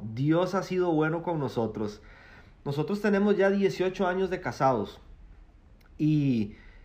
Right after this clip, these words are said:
si nosotros pensamos en nuestro génesis como pareja, ¿no? Desde que empezamos nuestra relación de novios, eh, difícilmente pensaríamos que llegaríamos hasta este punto, <laughs> porque nos conocimos en un ambiente que podríamos describir bastante tóxico,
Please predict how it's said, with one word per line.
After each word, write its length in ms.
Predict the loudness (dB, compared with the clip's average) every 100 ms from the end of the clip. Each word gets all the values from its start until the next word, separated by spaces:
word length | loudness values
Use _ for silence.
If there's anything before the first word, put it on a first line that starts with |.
| -20 -20 -8
si 180 | -2
nosotros 400 | -2 -2 -2 -6
pensamos 640 | -2 -2 2 2 2 0 -2
en 160 | -2
nuestro 380 | -2 -4 -4 -6
génesis 680 | -2 0 0 0 -4 -10 -10
como 320 | -6 -4 -4
pareja, 480 | -4 -2 -2 -2 -4
¿no? 220 | -2 -2
Desde 240 | -2 -4
que 100 | -8
empezamos 500 | -8 -8 -8 -6 -4
nuestra 360 | -4 -4 -4 -2
relación 460 | -2 -4 -4 -4 -4
de 100 | -2
novios, 600 | 0 0 -2 -4 -6 -16 -20 -20 -20 -18 -8
eh, 340 | -4 -4 -8 -16 -20 -20 -12
difícilmente 920 | -6 -6 -4 -6 -4 0 0 0 -2
pensaríamos 760 | -2 -2 -2 -2 0 0 -4 -4
que 140 | -4
llegaríamos 600 | -2 -2 0 0 -2 -4
hasta 240 | -6 -6 -8
este 200 | -6 -6
punto, 440 | -6 -6 -4 -6
<laughs> 960 | -4 -6 -8 -12 -14 -20 -20 -20 -20 -2
porque 280 | 0 0 -2
nos 140 | -2
conocimos 540 | 0 0 0 0 0
en 100 | 2
un 120 | 2 2
ambiente 460 | 2 0 0 -2
que 100 | -4
podríamos 540 | -2 0 0 0 0 -2
describir 640 | -4 -4 -2 0 0 0
bastante 640 | -2 -4 0 0 2 0
tóxico, 760 | 0 2 0 0 -8 -12 -12 -16